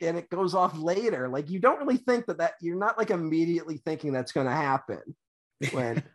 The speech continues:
Speaker 1: it kinda reminds me of the, like, recurring swan gag in Hot Fuzz.
Speaker 2: <laughs> Yeah.
Speaker 1: Where the, like, like, the, the swan definitely is done a little better, but I mean, it, it's, it's similar here. Um,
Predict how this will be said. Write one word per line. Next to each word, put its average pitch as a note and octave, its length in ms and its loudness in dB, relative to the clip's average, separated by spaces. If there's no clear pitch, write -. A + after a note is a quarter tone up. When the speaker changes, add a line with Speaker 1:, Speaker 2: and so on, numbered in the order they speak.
Speaker 1:
it G3+ 140 6
kinda D4 220 6
reminds G#3 360 8
me F#3+ 60 6
of F3 160 6
the, F3 80 6
like, D#3+ 260 2
recurring D#3 480 2
swan D3+ 720 2
gag A2+ 540 -2
in A#2 180 -4
Hot A#2 300 0
Fuzz. A2+ 800 0
Speaker 2:
<laughs> - 140 2
Yeah. - 720 2
Speaker 1:
Where D#3+ 100 6
the, D#3+ 240 4
like, F3 440 6
like, E3 240 4
the, F#3+ 100 6
the F#3 140 4
swan C4+ 300 10
definitely G#3 320 6
is E3 100 2
done F#3+ 160 8
a G#3+ 40 6
little A3 200 6
better, A#3+ 260 6
but G3 260 0
I F#3 40 2
mean, A3+ 180 -2
it, C4+ 140 -8
it's, A3 320 -4
it's G3 140 -2
similar C4+ 420 2
here. E3 440 2
Um, C3+ 360 -10